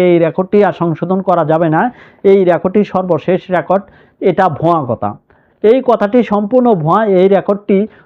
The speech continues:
সর্বশেষ রেকর্ড হলেও এই রেকর্ডটি সহি সম্পূর্ণভাবে করতে পারবেন না। এই রেকর্ডটি সম্পূর্ণ একশো পার্সেন্ট নির্ভুলভাবে করতে পারবেন না।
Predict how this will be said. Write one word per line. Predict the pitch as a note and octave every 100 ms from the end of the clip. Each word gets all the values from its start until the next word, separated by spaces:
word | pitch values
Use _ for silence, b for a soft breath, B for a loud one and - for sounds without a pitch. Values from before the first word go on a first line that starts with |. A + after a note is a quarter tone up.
| b _ -
সর্বশেষ | G3 F3+ G3+ - - A3+ A3
রেকর্ড | G3 F#3 G3+ G3
হলেও | F#3+ E3 G3
এই | - E3 E3+
রেকর্ডটি | E3 F3 F#3 - G3+ A#3 b b
সহি | - - G3 G#3+
সম্পূর্ণভাবে | - G#3 G3+ G#3+ G#3 F3 G3
করতে | F#3+ G3+ - G3+
পারবেন | F#3 D#3+ E3+
না। | F#3 A#3+ B B
এই | G3+ A3
রেকর্ডটি | A3 G#3 - G3+ B3 A#3
সম্পূর্ণ | G3+ A3+ G#3+ A#3 G#3
একশো | F3+ E3 - G3+
পার্সেন্ট | F#3+ - G3+
নির্ভুলভাবে | E3 E3 E3 E3 F3
করতে | G3+ E3 -
পারবেন | B2 B2+ A#2+
না। | A2+